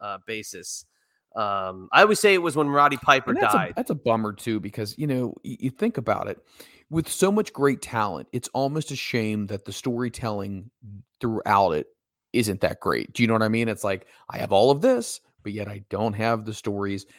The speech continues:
Speaker 2: that actually accentuate the talent the way they should be.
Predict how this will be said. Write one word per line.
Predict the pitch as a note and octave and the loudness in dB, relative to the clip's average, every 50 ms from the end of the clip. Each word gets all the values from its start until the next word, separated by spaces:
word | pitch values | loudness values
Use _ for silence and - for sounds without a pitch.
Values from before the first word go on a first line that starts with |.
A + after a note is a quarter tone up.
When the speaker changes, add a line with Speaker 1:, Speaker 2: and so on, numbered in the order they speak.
| _ _ - | _ _ -10
Speaker 2:
that | - G2+ | -8 -6
actually | - G#2+ G#2 G2+ - - G#2 G#2 G#2 G#2 G2 F#2+ _ _ _ _ _ _ - | -6 -6 -8 -8 -10 -10 -6 -4 -4 -4 -4 -6 _ _ _ _ _ _ -14
accentuate | A2 - - - B2 A2 G#2 - A2+ G2 F#2+ F2+ F2+ E2+ _ _ - | -10 -6 0 0 0 0 0 -2 -4 -2 -2 -2 -4 -6 _ _ -10
the | A2+ | -10
talent | - - - A2 G#2 G2+ G2+ G2 - | -8 -6 -4 -4 -2 -2 -4 -6 -8
the | - | -8
way | F#2+ F#2 F#2+ | -8 -8 -8
they | - - B2 | -8 -10 -12
should | - - G2 F#2 - | -10 -10 -10 -10 -10
be. | F#2 F#2 - | -16 -20 -20